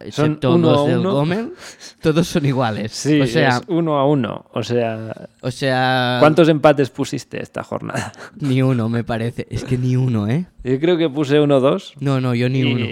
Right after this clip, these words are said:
Speaker 1: y no sé, no sé qué habré hecho en la,
Speaker 2: No
Speaker 1: en la
Speaker 2: sé.
Speaker 1: quiniela, pero
Speaker 2: Pero es-, estaba allí peleando y con la liga de Belpot y muy mal, ¿eh? Muy mal.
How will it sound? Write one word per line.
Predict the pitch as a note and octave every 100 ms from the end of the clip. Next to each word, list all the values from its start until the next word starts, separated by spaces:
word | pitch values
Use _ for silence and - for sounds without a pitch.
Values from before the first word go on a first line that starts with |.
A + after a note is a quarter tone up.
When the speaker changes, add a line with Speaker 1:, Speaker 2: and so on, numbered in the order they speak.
| A#2+
Speaker 1:
y | D3+ C3 B2 A#2+
no | B2 B2
sé, | - C3+ B2+ B2 - -
no | - B2 C3 B2+
sé | A#2+ C#3+
qué | A#2+ G#2+
habré | G2+ G2 G2
hecho | G#2+ - A2
en | G#2
la, | G2+ G2
Speaker 2:
No | A2
Speaker 1:
en | - A#2
la | A2
Speaker 2:
sé. | G2+
Speaker 1:
quiniela, | G2+ G#2 A2 D3+ B2+
pero | A2 G2
Speaker 2:
Pero | G#2 G#2+
es-, | A2+ - _
estaba | A2+ - A#2+ A#2+
allí | C3 B2 B2+ B2
peleando | - A#2 G#2 G#2 A2 C3 C#3 D#3 D#3
y | B2+ A2+ G#2+ G2+ G2+ G2 -
con | G#2+ G#2
la | G2+
liga | G#2 G#2+ A2
de | G#2+ G2 G2
Belpot | G2+ A2 - C#3 - _ _ _ _ _ _ _
y | A#2 G#2 F#2+ F#2 G2+ F#2
muy | A2+ A2+
mal, | F#2+ D#2+ D#2+
¿eh? |
Muy | F2+ F#2
mal. | F2+ D#2+